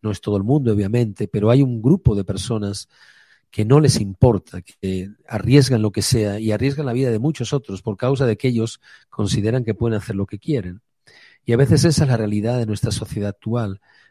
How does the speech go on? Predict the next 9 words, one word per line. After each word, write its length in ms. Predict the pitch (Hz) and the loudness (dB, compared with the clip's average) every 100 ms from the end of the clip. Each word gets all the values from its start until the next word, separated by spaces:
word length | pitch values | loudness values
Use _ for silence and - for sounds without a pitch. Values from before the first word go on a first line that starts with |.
| - | -6
la 80 | 107 | -2
realidad 400 | 107 107 110 113 | 0 2 2 0
que 100 | 120 | -2
nosotros 400 | 110 127 120 - | -2 -2 -2 0
hemos 440 | 120 120 - - _ _ _ _ _ _ | 0 0 -2 -10 _ _ _ _ _ _
permitido 640 | - 104 104 - 139 120 101 | -2 -2 -4 0 2 2 -2
por 140 | 101 | -6
muchos 340 | 104 - 107 | -8 -8 -8
años 480 | 113 104 101 98 - | -6 -4 -6 -8 -10